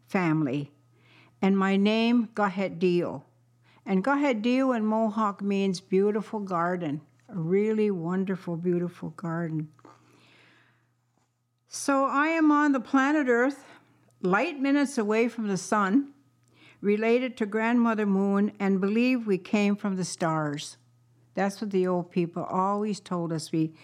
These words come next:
this is sort of our, our relationship with the sky world. And I, I really believe that. So our relationship as Haudenosaunee to the sky world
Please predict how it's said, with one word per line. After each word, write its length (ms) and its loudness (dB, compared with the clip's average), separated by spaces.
this 380 -2
is 140 -6
sort 300 -2
of 160 -4
our, 300 -4
our 160 -2
relationship 1200 -2
with 200 -2
the 80 -2
sky 460 -2
world. 460 -6
And 140 0
I, 200 -2
I 100 -2
really 340 0
believe 480 -2
that. 280 -10
So 540 0
our 240 2
relationship 1120 0
as 160 -4
Haudenosaunee 960 0
to 140 -2
the 140 -2
sky 480 -4
world 480 -4